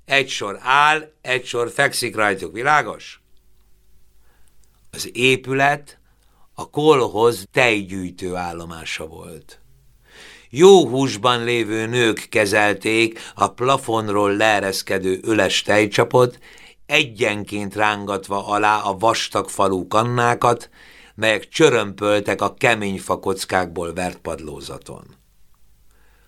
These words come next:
A foglyok sóváran nézték a bő sugárban csorgó tejet.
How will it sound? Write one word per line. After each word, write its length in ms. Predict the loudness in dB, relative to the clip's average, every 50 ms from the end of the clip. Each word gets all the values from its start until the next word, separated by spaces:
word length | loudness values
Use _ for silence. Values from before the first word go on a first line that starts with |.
| _ _ -20 -20
A 100 | _ -20
foglyok 580 | -4 2 4 4 4 6 6 6 6 4 2 -2
sóváran 760 | -6 0 4 6 6 6 6 4 4 4 4 2 0 -2 -4
nézték 760 | -4 -2 -2 -2 0 0 -2 -2 -2 0 2 2 2 0 -2
a 80 | -10
bő 260 | -4 0 2 2 2
sugárban 760 | 2 0 -2 -2 -2 -2 0 0 0 0 -4 -6 -8 -8 -10 -10
csorgó 520 | -6 -4 -4 -4 -4 -6 -10 -12 -14 -14
tejet. 720 | -14 -14 -14 -12 -12 -10 -12 -12 -14 -16 -20 -20 -20 -20